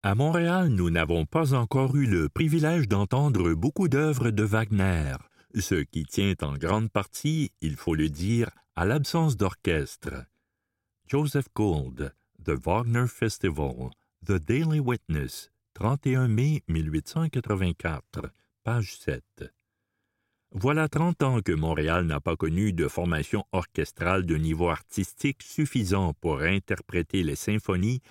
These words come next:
et autres œuvres des grands maîtres. Ellipse. La venue de Theodore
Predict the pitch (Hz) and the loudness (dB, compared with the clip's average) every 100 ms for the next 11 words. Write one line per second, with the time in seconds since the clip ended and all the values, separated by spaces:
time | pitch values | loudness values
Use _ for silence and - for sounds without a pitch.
0 | _ - 151 170 151 90 73 73 95 107 | _ -4 0 0 0 0 0 0 2 2
1 | 98 90 95 87 110 98 92 82 82 73 | 0 0 0 0 -2 2 0 2 0 -2
2 | 64 - 64 _ _ _ _ _ - 78 | -6 -10 -10 _ _ _ _ _ -6 -4
3 | 73 69 - - - _ _ _ _ _ | -2 -6 -12 -16 -16 _ _ _ _ _
4 | - 73 71 87 90 92 78 69 65 - | -2 -2 2 2 2 0 0 -2 -2 -2
5 | 117 110 98 82 | 0 2 2 0